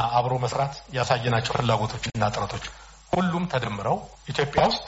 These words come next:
የመተማመን እርምጃው ዘላቂ ሰላም ለመፍጠር ጥሩ ነው የሚል ተያዘበት፣ እ፣ ሁኔታ አለ። በሁለተኛ ደረጃ ደግሞ እኛ እንዲህ አይነት የሰላም መንገድ እንትን እያደረግን፣ ባለፈው ሰኔ መጨረሻ ላይ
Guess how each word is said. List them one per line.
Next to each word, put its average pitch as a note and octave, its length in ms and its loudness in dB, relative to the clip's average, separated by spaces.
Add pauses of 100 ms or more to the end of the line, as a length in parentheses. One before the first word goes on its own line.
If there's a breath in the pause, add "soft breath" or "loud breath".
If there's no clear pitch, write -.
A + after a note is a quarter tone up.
(140)
የመተማመን C#3+ 920 4
እርምጃው C3 480 0 (420)
ዘላቂ A#3 340 6
ሰላም D3 280 4
ለመፍጠር C3+ 460 -4 (200)
ጥሩ F3+ 200 0 (100)
ነው C#3+ 120 0
የሚል B2 300 -4 (260)
ተያዘበት፣ A2 600 0 (580)
እ፣ A2+ 60 -6 (160)
ሁኔታ A2 320 -2
አለ። F#2+ 160 -4 (580)
በሁለተኛ F3 340 2
ደረጃ F3 240 4
ደግሞ G3 220 2 (680)
እኛ F3 260 2 (100)
እንዲህ E3+ 240 2
አይነት E3+ 220 4
የሰላም D3+ 340 0
መንገድ B2+ 280 -4
እንትን B2 280 -8
እያደረግን፣ D3+ 500 -4 (220)
ባለፈው C#3+ 420 4
ሰኔ C#3+ 240 -2
መጨረሻ A#2+ 460 -6
ላይ E3 120 -2